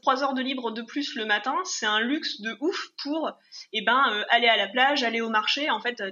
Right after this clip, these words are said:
il y a tellement de trucs que tu peux faire, euh, tôt le matin à La Réunion.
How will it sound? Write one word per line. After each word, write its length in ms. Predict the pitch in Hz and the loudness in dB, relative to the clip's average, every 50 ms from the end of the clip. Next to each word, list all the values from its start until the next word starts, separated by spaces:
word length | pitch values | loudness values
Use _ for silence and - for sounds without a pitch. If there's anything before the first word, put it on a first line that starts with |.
| 190 | -8
il 40 | 202 | -10
y 40 | 196 | -10
a 80 | 196 | -8
tellement 240 | 202 269 269 262 262 | -6 -4 -4 -4 -4
de 40 | 254 | -6
trucs 200 | 254 - 262 - | -6 -10 -12 -12
que 80 | - 226 | -12 -12
tu 160 | - - 202 | -12 -14 -16
peux 100 | - 214 | -16 -8
faire, 220 | - 233 233 214 208 | -2 -2 -2 0 -2
euh, 840 | 196 190 190 190 190 190 190 190 190 190 196 202 202 202 202 196 202 - | -4 -4 -6 -6 -8 -8 -8 -8 -8 -8 -10 -10 -12 -14 -14 -14 -14 -12
tôt 80 | - 226 | -10 -8
le 80 | 214 214 | -6 -2
matin 280 | 214 220 220 262 254 | -2 0 2 2 2
à 60 | 240 | 4
La 120 | 214 202 202 | 4 2 2
Réunion. 340 | 202 202 202 214 240 285 | 0 -4 -6 -6 -6 -8